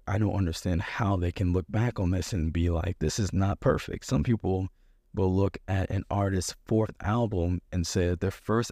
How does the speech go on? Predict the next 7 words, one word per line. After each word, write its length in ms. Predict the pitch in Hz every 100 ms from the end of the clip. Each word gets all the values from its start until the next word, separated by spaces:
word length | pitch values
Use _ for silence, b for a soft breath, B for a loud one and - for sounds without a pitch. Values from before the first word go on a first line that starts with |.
| -
album 380 | 90 92 92
was 140 | 95 104
better. 440 | - 110 - - - - - - - _ _ _ -
And 580 | - 98 92 87 87 - - - - - _ _ _ - - _ - - -
it's 140 | 87
all 260 | - 98 90
subjective. 800 | - 78 - 95 - - -